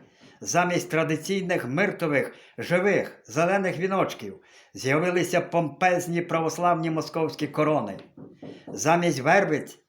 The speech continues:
скрізь почали продавати чотки і браслетки, замість розп'ять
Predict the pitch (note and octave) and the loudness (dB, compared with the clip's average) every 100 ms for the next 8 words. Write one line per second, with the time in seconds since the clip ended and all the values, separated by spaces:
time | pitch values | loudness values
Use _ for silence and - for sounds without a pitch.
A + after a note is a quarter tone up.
0 | _ _ - - D#3 G3 F#3+ D#3 D#3 E3 | _ _ -16 -4 0 0 0 -6 -2 0
1 | F3+ F3+ D#3 D3 D#3 F3 E3+ E3 E3+ F3+ | 0 -2 -2 2 4 4 4 -2 -2 -2
2 | F3 - D#3+ D#3 - - - - B2+ B2+ | -2 -6 -6 -6 -12 -18 -20 -12 -8 0
3 | D3 D3 E3 F3 - G2 F2 _ _ _ | 0 2 2 0 -4 -14 -16 _ _ _
4 | _ - G2+ E3+ F3 D3+ D3+ D#3+ - F#3+ | _ -10 2 2 2 0 2 0 -4 2
5 | G3 F#3+ - | 4 4 -2